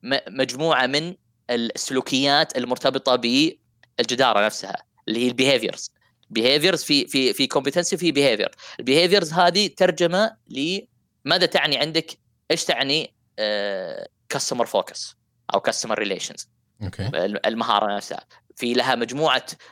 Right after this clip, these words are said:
Speaker 1: آه، سلوكيات كثيرة. اختار منها الأشياء اللي تناسبك أنت في إدارة المبيعات أو في إدارة المالية أو في إدارة المشتريات أو في إدارة الموارد البشرية. زين؟ آه، قطعا تطبيقها على كل إدارة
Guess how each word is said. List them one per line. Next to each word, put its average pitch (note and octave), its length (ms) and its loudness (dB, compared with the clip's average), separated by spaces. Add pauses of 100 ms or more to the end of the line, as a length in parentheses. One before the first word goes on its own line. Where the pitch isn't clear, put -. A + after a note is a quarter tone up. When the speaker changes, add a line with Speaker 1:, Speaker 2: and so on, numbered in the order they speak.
(140)
Speaker 1:
آه، G#2 420 2
سلوكيات C3+ 540 -2
كثيرة. - 520 -2 (600)
اختار F#3 420 -4
منها D#3+ 400 -6
الأشياء - 460 -2
اللي A#2+ 120 -6
تناسبك - 560 -8
أنت C3 200 -10 (240)
في A#2 220 -6
إدارة A#2 280 0
المبيعات G2+ 440 -2 (120)
أو G#2 120 2
في G2 160 -6
إدارة G#2+ 260 0
المالية F#2+ 380 -8 (100)
أو - 80 -4
في G#2+ 100 -12
إدارة G#2+ 260 0
المشتريات G2 480 -2 (280)
أو G#2 80 0
في A2 80 -6
إدارة G#2 220 -2
الموارد G#2 220 0
البشرية. G2 420 -4 (420)
زين؟ A2 240 -2 (520)
آه، G#3 380 -4 (540)
قطعا C3 260 2
تطبيقها A#2+ 760 -2 (360)
على G2+ 460 2 (140)
كل D#3 220 0
إدارة C3 600 2